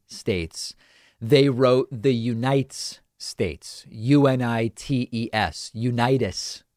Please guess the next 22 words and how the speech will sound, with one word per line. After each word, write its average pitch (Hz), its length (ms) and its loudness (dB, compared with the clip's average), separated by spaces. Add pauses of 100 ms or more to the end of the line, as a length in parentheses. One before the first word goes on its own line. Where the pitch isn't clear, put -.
(100)
Unites 113 680 -2 (440)
States. - 640 -4 (340)
These 151 380 4
were 156 160 4
the 135 120 2
lawyers. 123 640 4
<laughs> - 40 -4 (1300)
This 302 300 2
is 202 100 0
so 131 220 2
insane. 113 440 0 (400)
These 196 260 6
were 208 140 8
the 185 140 4
lawyers 160 460 4
hired 143 580 4 (500)
Monday, 139 1040 4
I 117 160 2
guess, 120 720 2
after 135 420 -2
Trump's 139 540 -4
original 127 920 4